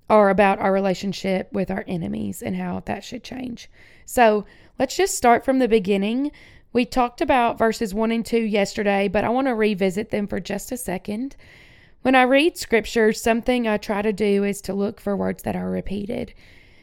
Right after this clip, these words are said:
And in these first two verses, there's a word that stands out to me, and that word is acceptable. It's rep-, it's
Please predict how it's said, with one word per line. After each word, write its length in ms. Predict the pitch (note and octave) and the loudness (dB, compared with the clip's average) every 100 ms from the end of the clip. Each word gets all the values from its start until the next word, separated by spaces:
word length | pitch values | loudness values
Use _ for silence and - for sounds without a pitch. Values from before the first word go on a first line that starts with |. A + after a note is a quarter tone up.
| - | -2
And 140 | G3+ | 2
in 120 | A3 A3+ | 4 4
these 260 | A3 G#3 | 2 0
first 300 | - A3+ A3+ | 2 2 2
two 140 | C#4 B3 | -2 2
verses, 540 | A3 G#3+ - G#3+ G3 | 0 0 2 0 2
there's 260 | G#3+ G3+ - | 0 0 -2
a 100 | G3 | -2
word 380 | A3+ A3+ G3+ | 0 0 0
that 180 | F#3 G3 | -2 -2
stands 380 | - G3+ F#3+ G3 | -4 -4 -4 -4
out 240 | B3+ B3 - | -6 -8 -8
to 80 | |
me, 320 | F#3+ F#3 G#3+ - - - - - - | -6 -6 -8 -12 -20 -20 -20 -20 -2
and 180 | G#3 G#3+ | 2 4
that 180 | G#3 | 4
word 280 | - A#3+ A#3 | 4 2 2
is 360 | - F#3+ G3 - - | 0 -2 -4 -6 -4
acceptable. 1000 | G#3+ - - A#3 A#3 G3 F3 - - - _ _ _ _ _ - - - - | -4 -6 -2 -2 -2 -4 -2 -4 -4 -10 _ _ _ _ _ -20 -20 -20 -6
It's 180 | G#3 G3 | -4 -2
rep-, 320 | A3 - C#4 - | -4 -6 -4 -2
it's 420 | G3+ G3+ - | -2 -4 -14